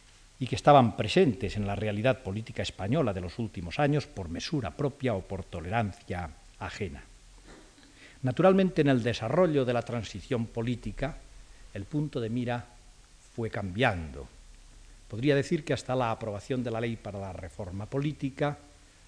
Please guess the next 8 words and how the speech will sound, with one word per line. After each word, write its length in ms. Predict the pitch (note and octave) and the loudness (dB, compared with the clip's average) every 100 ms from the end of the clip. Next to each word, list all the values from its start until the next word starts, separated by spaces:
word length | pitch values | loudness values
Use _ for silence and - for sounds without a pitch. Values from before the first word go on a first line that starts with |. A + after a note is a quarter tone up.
| - - - | -20 -14 -8
orientábamos 680 | G#2 G#2 G2+ B2+ A#2+ A#2 | -6 -4 -2 0 0 -2
fundamentalmente 1040 | - G2+ F#2 G#2 F#2+ G#2+ B2 B2 A2+ G#2+ G#2 | -4 -8 -6 -4 -4 0 2 2 0 -2 -4
nuestras 480 | F#2+ F#2 - F2+ G#2+ | -4 -6 -8 -8 -10
actuaciones 880 | - - D#2+ - C3 B2+ B2 - - - - - - - - | -12 -12 -12 -4 -2 0 -2 -6 -14 -20 -20 -20 -20 -16 -2
a 240 | C3+ C3+ - - - - - - | 2 2 -2 -20 -20 -20 -20 -6
conseguir 760 | C#3 A#2 - F#2+ A#2 C3 - - | -2 0 -2 -4 0 0 -2 -8
la 240 | A#2 G2 | -8 -8
convicción 880 | - D3+ C#3 G2+ F#2+ - - B2 B2 | -2 0 0 -2 -6 -6 -2 0 0